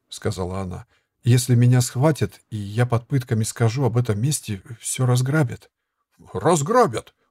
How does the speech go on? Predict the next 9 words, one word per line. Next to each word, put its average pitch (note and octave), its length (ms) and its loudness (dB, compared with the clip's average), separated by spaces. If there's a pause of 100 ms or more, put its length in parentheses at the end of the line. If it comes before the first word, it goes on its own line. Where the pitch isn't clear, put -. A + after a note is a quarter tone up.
(320)
Пусть - 280 0
попробуют", — B2+ 720 2 (400)
ухмыльнулся B2 680 0
Карл B2+ 420 2 (280)
и - 60 -8
беспечно G#3+ 500 0
махнул B2 380 2
пухлой A#2+ 340 0
ручкой. F#2 420 -8